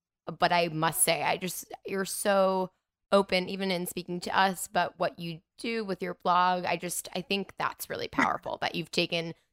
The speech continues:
Speaker 1: something incredibly unfair and exhausting and all these justifications and,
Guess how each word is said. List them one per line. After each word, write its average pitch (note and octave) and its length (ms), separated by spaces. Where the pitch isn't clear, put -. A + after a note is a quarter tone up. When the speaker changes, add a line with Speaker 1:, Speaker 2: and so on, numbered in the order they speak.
Speaker 1:
something F3 320
incredibly G3 580
unfair E3+ 400
and E3+ 100
exhausting E3 720
and C#3 240
all D#3+ 140
these D3+ 520
justifications F3 840
and, - 220